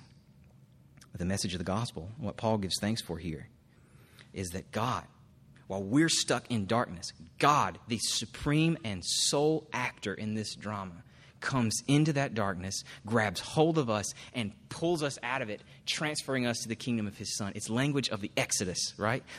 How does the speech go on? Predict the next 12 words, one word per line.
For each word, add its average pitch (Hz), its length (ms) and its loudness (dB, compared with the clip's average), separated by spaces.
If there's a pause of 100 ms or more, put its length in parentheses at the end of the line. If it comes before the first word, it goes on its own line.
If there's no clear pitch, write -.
That's 156 300 6
the 131 140 4
t-, - 240 -6
verses 143 340 2
twelve 147 260 2
through, 123 160 -2 (240)
through 139 120 0
fourteen 135 360 2
are 120 140 2
about 120 360 2
an 101 200 -6
Exodus, 113 540 -2